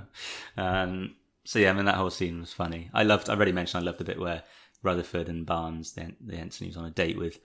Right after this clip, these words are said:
were still, like, chatting away whilst the phasers were flying around. One bit that I found hilarious was when Tendi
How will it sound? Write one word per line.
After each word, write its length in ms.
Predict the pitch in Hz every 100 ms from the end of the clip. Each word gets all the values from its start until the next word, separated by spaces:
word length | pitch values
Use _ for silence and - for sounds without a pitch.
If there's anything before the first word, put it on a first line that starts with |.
| -
were 120 | 101
still, 340 | - - 107
like, 340 | 98 90 92 -
chatting 320 | - 92 90
away 240 | 87 85
whilst 420 | 87 85 - - -
the 60 |
phasers 500 | - 90 85 87 82
were 140 | 82 80 _
flying 320 | - 90 85
around. 320 | 85 82 80 - 101
One 240 | 107 104
bit 160 | 104 101
that 100 | 95
I 60 | 95
found 220 | 104 92
hilarious 720 | 92 90 87 85 80 80 - _ _ -
was 480 | 87 85 85 82 -
when 440 | 87 90 85 87
Tendi 560 | - 98 92 90 85